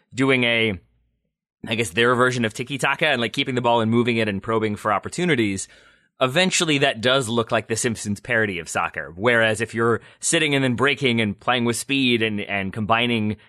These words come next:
quick little passes, I think that is always going to be more eye-catching and stand out a bit more. So I think, if anything, playing teams that are more open lets the U S be more eye-catching, if not,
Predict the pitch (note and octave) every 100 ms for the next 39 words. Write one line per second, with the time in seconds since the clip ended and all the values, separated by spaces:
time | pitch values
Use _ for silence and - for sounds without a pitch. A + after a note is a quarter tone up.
0 | _ - C#3 B2 A2 A#2+ C3 A#2+ G#2+ F#2+
1 | - G2+ B2 G#2+ A2 G#2+ A2+ A2+ A2+ G#2+
2 | - G#2 G2 F#2 F#2+ G#2 G2 G2 G2 F#2
3 | F#2+ G2 G2 - F2 E2+ E2+ G2 F2 F2
4 | F2 E2 E2+ E2+ F2+ D#2 D2 G#2+ G2+ B2
5 | C#3 - - - _ G2 A#2 B2 A#2+ A2
6 | G#2 A#2+ A#2+ G#2+ A#2+ A2+ G#2 G2+ F#2+ F2+
7 | F2+ F#2+ F#2 F#2 G2+ - G2 F#2 G2 G2
8 | F#2+ - E2 G#2+ G#2+ F#2+ F2 F2+ A2 D3
9 | C#3 F3 F3 C3 A2 - A2 G#2 F#2+ -